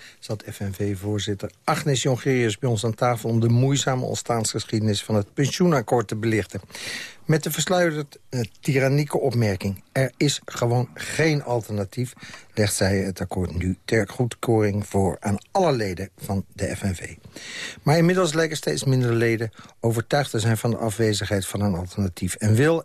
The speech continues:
F N V bondgenoten, dat is een van de andere bonden... een eigen referendum organiseren onder haar leden... Maar de onrust blijft niet beperkt tot de verschillende facties binnen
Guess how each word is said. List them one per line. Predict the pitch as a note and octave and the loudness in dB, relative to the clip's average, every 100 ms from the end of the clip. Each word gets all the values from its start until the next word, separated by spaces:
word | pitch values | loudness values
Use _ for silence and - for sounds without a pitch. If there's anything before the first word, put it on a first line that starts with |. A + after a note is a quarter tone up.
| - | -4
F | B2 | -4
N | A2 | -4
V | G2 G#2 | -2 -2
bondgenoten, | F#2+ G#2 D3+ C#3 A2 G#2+ G2+ - G2 | -2 0 0 0 -2 0 0 -2 -6
dat | |
is | F2 - | -6 -6
een | F2+ E2 | -8 -8
van | - | -10
de | - | -8
andere | - F#2+ G#2 - | -6 -6 -6 -8
bonden... | - G#2+ B2 A2+ A2+ - - - - | 0 2 4 2 -2 -8 -12 -14 -4
een | F3 E3 - | 0 0 0
eigen | - G#3 G3 E3+ | 0 2 2 0
referendum | C#3+ B2+ B2 B2 D3+ E3+ D#3 D#3 | 0 0 0 -2 2 2 2 -2
organiseren | - B2 B2 A2+ G#2 A2+ G#2+ A2 | -2 -2 0 -2 0 0 0 -2
onder | - B2+ B2+ | 0 0 2
haar | C3 F3+ E3 | 2 2 2
leden... | C3+ A#2 G#2 G#2 - - - - | 2 0 -2 -6 -14 -20 -20 -4
Maar | D3+ C#3+ | 0 0
de | |
onrust | C3 D3 B2 A2+ | 2 2 0 -2
blijft | A2+ G#2+ G2+ | -2 -2 0
niet | A2 - | -2 -4
beperkt | - G#2 G2 | -4 -4 -2
tot | G2 - | -8 -8
de | |
verschillende | F#2+ - G#2 F#2+ | -8 -4 -2 -2
facties | F2 F2 - F#2 | -2 -6 -6 -6
binnen | - E2+ | -2 0